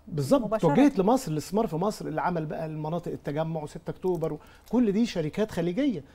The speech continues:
Speaker 1: هي اللي بدأت ال-، الطفرة الكبيرة دي والاستثمار في كل الكلام ده، وعن طريق سوق المال. فأنا لازم أعيد التفكير بنفس هذا التوجه.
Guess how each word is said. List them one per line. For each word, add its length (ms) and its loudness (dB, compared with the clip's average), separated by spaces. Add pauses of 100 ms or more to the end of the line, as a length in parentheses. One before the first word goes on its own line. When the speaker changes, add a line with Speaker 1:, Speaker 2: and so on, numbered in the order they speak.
(220)
Speaker 1:
هي 160 6
اللي 120 4
بدأت 380 4
ال-، 420 -2
الطفرة 360 0
الكبيرة 420 0
دي 120 0
والاستثمار 580 -2
في 100 -14
كل 160 0
الكلام 320 -2
ده، 120 -4 (340)
وعن 220 6
طريق 380 0 (180)
سوق 220 -2
المال. 320 0 (340)
فأنا 420 -2
لازم 420 4
أعيد 220 2
التفكير 680 2
بنفس 400 -2
هذا 220 0
التوجه. 440 -6